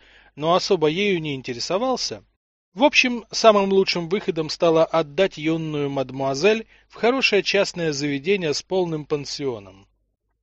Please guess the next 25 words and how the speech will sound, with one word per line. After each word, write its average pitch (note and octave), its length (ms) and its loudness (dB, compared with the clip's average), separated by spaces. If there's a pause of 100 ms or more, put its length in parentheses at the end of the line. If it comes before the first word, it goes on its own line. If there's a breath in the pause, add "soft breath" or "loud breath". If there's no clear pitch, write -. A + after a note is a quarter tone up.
(120)
Поначалу G#3 560 4
она F3 240 2
навещала D#3+ 560 0
новоявленную D3 760 0
школьницу C#3+ 640 -4
каждое C#3+ 460 0
воскресенье, C#3 880 -4 (340 soft breath)
затем F#3+ 460 0
постепенно F3+ 800 -4 (180 soft breath)
встречи - 440 0
сократились D3 760 -2
до C3+ 340 0
раза D3 460 2
в A#2+ 80 -8
две-три C#3+ 560 -4
недели. A#2+ 680 -10 (400 soft breath)
Не E3 100 0
от F3 200 2
того, F#3+ 280 2
что - 240 -2
она C3+ 220 -2
разлюбила C3+ 560 0
дочь, E3+ 420 -4
совсем - 480 -4
нет. F3 240 -6